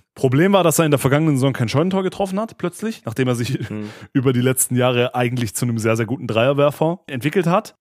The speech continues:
Speaker 1: Kaufe ich nicht so ganz. Ich würde davon ausgehen, dass er jetzt in Philly wieder eher in die Richtung von den Quoten, die teilweise bei über vierzig Prozent lagen für Catch-and-Shoot-Dreier, wieder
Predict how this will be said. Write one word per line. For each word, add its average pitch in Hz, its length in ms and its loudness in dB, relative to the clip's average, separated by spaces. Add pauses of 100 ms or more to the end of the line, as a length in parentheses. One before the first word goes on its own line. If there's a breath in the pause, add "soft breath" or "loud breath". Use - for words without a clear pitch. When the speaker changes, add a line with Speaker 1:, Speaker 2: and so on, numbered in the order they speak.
Speaker 1:
Kaufe 139 240 2
ich 170 100 0
nicht 180 140 2
so 165 80 2
ganz. 160 460 2
Ich 113 140 -8
würde 135 160 0
davon 120 200 0
ausgehen, 123 300 2
dass 120 140 0
er 117 100 4
jetzt 117 160 -2
in 110 80 -4
Philly 120 300 -2
wieder 107 440 0 (460)
eher 135 260 4
in 131 160 -4
die 120 140 -2
Richtung 117 560 -2
von 117 200 -2
den 110 140 0
Quoten, 117 540 0
die 101 140 -4
teilweise 110 420 2
bei 113 100 0
über 117 220 0
vierzig - 340 -4
Prozent 131 340 0
lagen 123 240 4
für 120 140 0
Catch-and-Shoot-Dreier, 110 920 0 (380)
wieder 117 460 -2